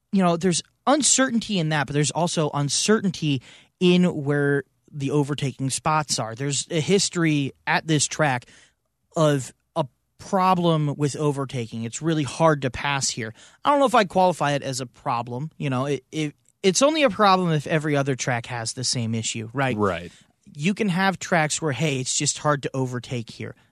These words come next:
Speaker 1: That's fine. That's why I don't think, you know, Australia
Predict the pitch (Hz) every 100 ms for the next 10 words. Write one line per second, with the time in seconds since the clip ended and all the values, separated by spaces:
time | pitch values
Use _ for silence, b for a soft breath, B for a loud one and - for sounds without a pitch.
0 | - 135 214 - - 233 185 113 143 156
1 | 180 160 147 156 156 156 - 151 143 -
2 | 139 131 127 - B B - 160 - -
3 | 170 185 151